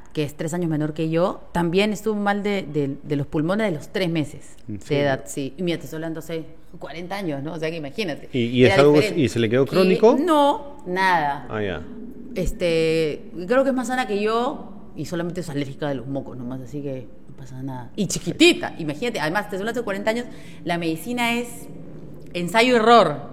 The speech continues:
Speaker 1: así que ahora seguramente que deben tener doscientos millones de tratamientos. No pasa nada.
Speaker 2: Sí, no, para, para el tema de Marito particularmente no había tratamiento porque era un virus y el pediatra nos explicaba, "Esto es como el coronavirus.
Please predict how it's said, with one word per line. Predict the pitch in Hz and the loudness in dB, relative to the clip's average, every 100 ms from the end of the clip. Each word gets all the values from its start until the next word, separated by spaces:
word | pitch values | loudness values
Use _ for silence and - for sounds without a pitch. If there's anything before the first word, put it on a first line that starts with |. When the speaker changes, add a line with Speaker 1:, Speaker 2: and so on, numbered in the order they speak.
| - | -6
Speaker 1:
así | 151 208 | -4 -4
que | 196 196 | -4 -2
ahora | 156 165 180 185 | 2 2 2 0
seguramente | 165 151 156 165 165 | -4 -4 -4 -6 -8
que | 135 107 - - - | -10 -10 -14 -16 -14
deben | - 156 | -8 -4
tener | 156 147 | -2 -4
doscientos | 170 165 170 175 | -4 -8 -8 -6
millones | 165 156 | -6 -6
de | 165 | -8
tratamientos. | 160 127 147 131 - - - - - - - 151 | -10 -6 -6 -6 -12 -16 -16 -16 -16 -16 -12 -8
No | |
pasa | 151 156 160 | -6 -4 -4
nada. | 156 151 135 127 | -2 -2 -2 -2
Speaker 2:
Sí, | - 190 190 | 6 8 12
no, | 196 135 113 - | 12 10 8 6
para, | 127 127 123 - | 10 10 10 8
para | 127 | 6
el | 123 | 8
tema | 117 175 196 | 8 8 10
de | 170 | 10
Marito | 135 156 160 175 | 8 6 4 6
particularmente | 156 120 117 123 143 160 160 160 | 4 2 2 4 4 4 4 4
no | 143 | 4
había | 143 151 156 | 6 8 8
tratamiento | 131 120 123 143 143 | 8 6 4 4 4
porque | 139 110 117 | 2 2 2
era | 123 | 4
un | 131 135 | 4 8
virus | 143 127 175 - - - - - - | 8 6 2 -4 -16 -16 -16 -16 -6
y | 110 | -2
el | 107 101 101 95 | 0 0 -2 6
pediatra | 104 120 127 | 8 10 8
nos | 127 110 | 6 6
explicaba, | 101 101 120 127 | 4 2 4 4
"Esto | 123 - | 4 2
es | 151 | 0
como | - 113 | 2 2
el | |
coronavirus. | 104 101 101 107 95 - - | 4 2 2 0 0 -6 -14